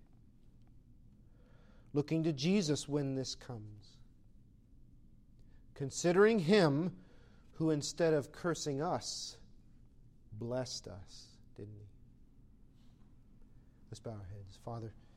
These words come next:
I thank you for your grace and for your mercy. Thank you for the love that you've shown us in your Son.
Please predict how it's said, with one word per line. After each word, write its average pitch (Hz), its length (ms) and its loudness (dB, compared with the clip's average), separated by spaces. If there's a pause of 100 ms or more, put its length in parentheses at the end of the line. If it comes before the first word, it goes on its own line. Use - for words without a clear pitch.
(640)
I - 60 -12
thank 131 240 -6
you 123 60 -10
for 131 100 -6
your 120 120 -4
grace 131 360 -4
and 123 100 -12
for 135 80 -6
your 143 140 -2
mercy. 117 400 -8 (2000)
Thank 120 180 -10
you 117 100 -10
for 127 60 -12
the 120 80 -6
love 123 340 -4 (380)
that 131 80 -10
you've 123 180 -6
shown 131 300 -4
us 123 120 -8
in 127 100 -8
your 117 100 -10
Son. 131 400 -8